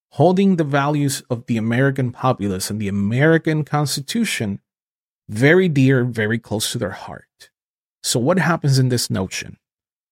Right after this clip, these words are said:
If I was an adversary, which if most of you that follow me on X and that follow me on every other platform that I normally stream on and that I normally do any commentator on,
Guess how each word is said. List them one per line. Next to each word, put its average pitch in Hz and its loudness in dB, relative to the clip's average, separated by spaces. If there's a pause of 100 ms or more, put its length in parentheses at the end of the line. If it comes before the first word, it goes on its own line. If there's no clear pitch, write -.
(180)
If - -6
I 170 0
was 196 4
an 127 4
adversary, 92 -10 (720)
which - -10
if - -12
most 135 4
of 165 0
you 143 4
that 135 0
follow 123 2
me 120 0
on 104 -6
X 123 -6
and 107 -8
that 98 -8
follow 120 -4
me 120 -2
on 107 -4
every 110 -4
other 98 -4
platform 120 -6
that 92 -6
I 98 -8
normally 101 -2
stream 143 0
on - -12 (460)
and 120 0
that 117 2
I 113 2
normally 131 6
do 117 2
any 139 2
commentator 131 -2
on, - -14